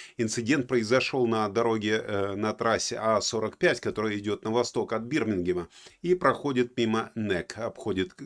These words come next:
Кавентри и Рагби, а затем, э, сливается с М сорок пятой. Водитель попал в яму и получил травмы настолько серьезные, что получил более четверти миллиона фунтов в качестве компенсации.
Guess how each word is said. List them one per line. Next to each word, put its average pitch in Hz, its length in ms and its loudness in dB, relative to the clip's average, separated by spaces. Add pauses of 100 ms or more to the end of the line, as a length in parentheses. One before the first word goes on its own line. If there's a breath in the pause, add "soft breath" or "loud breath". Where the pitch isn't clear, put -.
Кавентри 117 560 0
и 101 380 -2
Рагби, 110 540 2
а 90 100 2
затем, 107 360 0
э, 127 280 -4
сливается 120 720 0
с - 160 -4
М 104 100 -2
сорок 107 320 -4
пятой. - 380 -4 (560 loud breath)
Водитель 123 480 4
попал 127 360 0
в 107 60 -6
яму 147 320 2
и 120 80 4
получил 120 420 0
травмы 117 380 4
настолько 123 600 0
серьезные, 101 600 0
что 156 220 -2
получил 147 560 2
более 120 400 4
четверти 117 500 -2
миллиона 110 420 0
фунтов 143 420 -2
в - 20 -20
качестве - 500 -2
компенсации. 120 800 -2